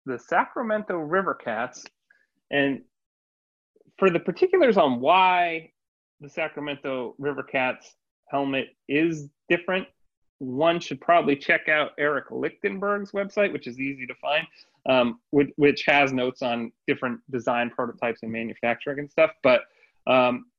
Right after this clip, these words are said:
the River Cats one is, like, bigger and deeper by just a little bit. So it's, like, small enough that it's still a mini helmet Sunday, but it's big enough <laughs> that if I'm eating ice cream out of it, I'm like, "Ooh, I got a little bit extra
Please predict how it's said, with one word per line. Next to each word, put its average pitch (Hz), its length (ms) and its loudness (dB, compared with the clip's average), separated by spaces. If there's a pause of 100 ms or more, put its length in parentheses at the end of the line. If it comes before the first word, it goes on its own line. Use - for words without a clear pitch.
(240)
the 139 420 2 (180)
River 240 340 0
Cats - 500 0
one 135 480 -2 (140)
is, 131 240 0
like, 120 400 -4 (580)
bigger 247 560 2 (140)
and 131 240 -10
deeper 196 600 -2
by 143 140 0
just 151 420 -2
a 160 60 -4
little 143 240 -2
bit. 127 300 -2 (320)
So 156 120 0
it's, 147 160 -2
like, 131 260 2 (360)
small 156 420 4
enough 175 300 0
that 135 140 -4
it's - 120 -20
still 165 260 -2
a 131 40 -2
mini 139 340 -4
helmet 143 380 -6
Sunday, 170 460 -6 (220)
but 131 100 -2
it's 120 160 -10
big 135 260 2
enough 156 320 2
<laughs> - 40 -20
that 143 180 -2
if 139 180 -2
I'm 131 140 2
eating 131 240 0
ice 127 160 0
cream 175 200 -4
out 175 160 4
of 190 120 2
it, 175 60 2
I'm 123 180 -2
like, 101 180 -6
"Ooh, 147 260 2
I 123 120 0
got 143 160 0
a 139 60 0
little 135 240 -2
bit 143 260 2
extra 156 320 -10